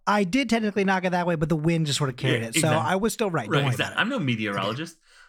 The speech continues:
Speaker 2: Um, okay.
Speaker 1: <laughs>
Speaker 2: So, uh, a couple things about Chronicoms that I, that I took down. Uh, they, um, all of them introduced that we saw, um,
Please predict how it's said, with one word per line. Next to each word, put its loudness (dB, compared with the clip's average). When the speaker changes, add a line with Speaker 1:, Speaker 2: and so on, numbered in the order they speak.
Speaker 2:
Um, -2
okay. -2
Speaker 1:
<laughs> -6
Speaker 2:
So, -4
uh, -2
a -20
couple -4
things -4
about -8
Chronicoms -4
that -2
I, -2
that -2
I 0
took -10
down. -4
Uh, -6
they, -4
um, -2
all -2
of -4
them -4
introduced -6
that -4
we -2
saw, -2
um, -4